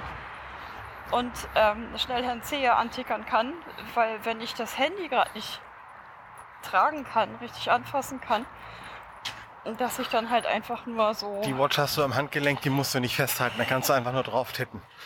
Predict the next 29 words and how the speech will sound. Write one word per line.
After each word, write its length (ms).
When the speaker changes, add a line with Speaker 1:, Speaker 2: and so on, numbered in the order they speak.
Speaker 1:
Ja, 260
oder 300
halt, 240
äh, 240
tatsächlich 560
per, 300
per 200
Siri 320
Sprachbefehl 840
oder 220
so. 320
Speaker 2:
Mhm. 380
Speaker 1:
Oder 220
was 200
auch 100
immer. 400
Speaker 2:
Ja, 140
richtig. 380
Speaker 1:
Ne? 60
Da 80
brauche 240
ich 80
dann 240
halt 180
nur 160
so 80
ein 60
bisschen 360
reagieren. 640